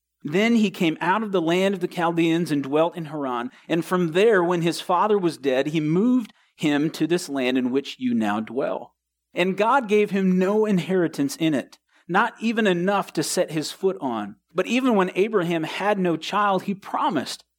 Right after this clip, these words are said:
to give it to him for a possession and to his descendants after him. But God spoke in this way, that his descendants would dwell in a foreign land, and that they would bring them into bondage and oppress them four hundred years.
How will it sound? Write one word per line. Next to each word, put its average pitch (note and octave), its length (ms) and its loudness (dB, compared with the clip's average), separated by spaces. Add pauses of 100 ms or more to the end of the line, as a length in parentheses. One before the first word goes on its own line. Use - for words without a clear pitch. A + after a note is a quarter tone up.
(140)
to G3 80 0
give A3+ 240 -2
it A3 140 0
to F3 100 0
him D#3 180 0
for E3+ 220 2
a E3 40 2
possession E3 600 -2 (180)
and F#3 160 0
to A3 140 4
his F#3+ 180 4
descendants D#3+ 720 -2
after F3+ 360 -2
him. A2+ 340 -4 (680)
But D#3 160 -2
God F3 240 2
spoke - 460 -2
in E3+ 120 -4
this F#3 200 -4
way, A#2 240 2
that C3+ 160 2
his C#3+ 220 -2
descendants F#3+ 520 0
would D3+ 140 -2
dwell C#3 400 2
in C#3 100 -2
a A#2 80 -2
foreign D#3 440 0
land, G2 380 -6 (200)
and F3 140 0
that G#3 160 2
they G#3+ 100 4
would G3+ 240 0
bring A#3+ 260 2
them A3+ 140 2
into G#3 300 0
bondage E3+ 580 -2
and D3 140 -2
oppress F#3+ 420 -2
them A2+ 220 -4
four F#3 320 -2
hundred C#3+ 460 -6
years. B2+ 560 -4